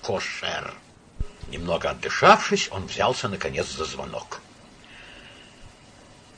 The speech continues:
Здесь мы должны немного остановиться и объяснить читателю, кто этот загадочный господин, почему он ехал с такой таинственностью,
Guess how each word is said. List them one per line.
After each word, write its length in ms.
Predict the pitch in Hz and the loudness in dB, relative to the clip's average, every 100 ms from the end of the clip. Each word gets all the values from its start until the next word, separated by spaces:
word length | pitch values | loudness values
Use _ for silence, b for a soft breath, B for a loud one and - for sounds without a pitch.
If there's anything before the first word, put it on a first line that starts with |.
| - | -6
Здесь 380 | 107 - 220 185 | -4 0 2 4
мы 100 | 190 | 8
должны 240 | 190 185 | 8 6
немного 400 | 175 170 165 151 | 2 4 4 6
остановиться 640 | 156 - 147 170 202 - | 4 6 6 6 4 6
и 60 | 143 | 8
объяснить 440 | 135 143 - 175 | 8 4 0 0
читателю, 600 | - 160 - 127 107 101 | 2 2 8 8 8 2
кто 280 | 101 - - | 2 0 4
этот 280 | 120 - - | 4 2 -4
загадочный 560 | 87 82 82 - - 82 | -6 -2 -2 -2 -4 -4
господин, 520 | 85 - 85 80 107 B B B | -6 -2 -2 -2 -8 B B B
почему 380 | 98 - 110 107 | 0 2 4 2
он 80 | |
ехал 260 | 98 98 92 | 2 2 0
с 100 | - | -2
такой 260 | 85 101 95 | -2 0 0
таинственностью, 920 | - 107 147 - - 62 - - | 0 0 0 -4 -6 -6 -6 -6